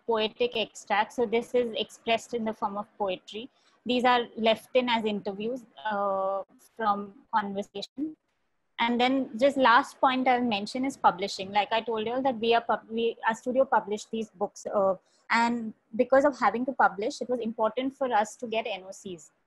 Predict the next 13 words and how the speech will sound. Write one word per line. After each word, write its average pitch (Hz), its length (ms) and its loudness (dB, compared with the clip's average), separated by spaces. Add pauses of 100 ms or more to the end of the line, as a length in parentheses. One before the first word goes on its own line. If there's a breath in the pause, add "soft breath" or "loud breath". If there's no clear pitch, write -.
(680)
uh, 196 160 -2
no 208 280 0
objection 233 640 -4
certificates 226 1000 -6
from 233 240 -4
every 214 400 -4
individual 208 800 -6 (340)
who 269 320 2 (100)
contributed 233 840 0
to 240 120 -2
this, 220 380 -2
uh, 185 360 0 (380)
uh, 190 260 -2